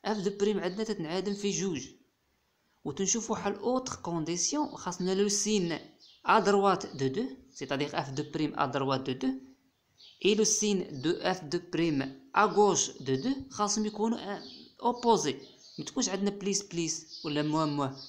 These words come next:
تكون بليس موا. Donc, هنا عندنا F deux prime، F deux prime de deux est égal à zéro.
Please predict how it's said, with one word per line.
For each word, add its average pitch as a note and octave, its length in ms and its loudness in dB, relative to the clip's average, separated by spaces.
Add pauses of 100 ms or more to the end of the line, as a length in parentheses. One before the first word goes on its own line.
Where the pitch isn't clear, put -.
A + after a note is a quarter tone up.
(260)
تكون C3+ 300 -4
بليس A3+ 300 -2
موا. C3 220 0
Donc, - 480 -6 (240)
هنا E3+ 220 -2
عندنا D#3+ 540 0
F D#3+ 120 -8
deux F3+ 180 -4
prime، F3 320 2 (800)
F F#3+ 180 -4
deux E3+ 160 -2
prime F3 200 0
de E3 100 2
deux D3+ 220 2 (300)
est - 100 -10
égal C3+ 240 0
à D3 80 0
zéro. G#3+ 340 0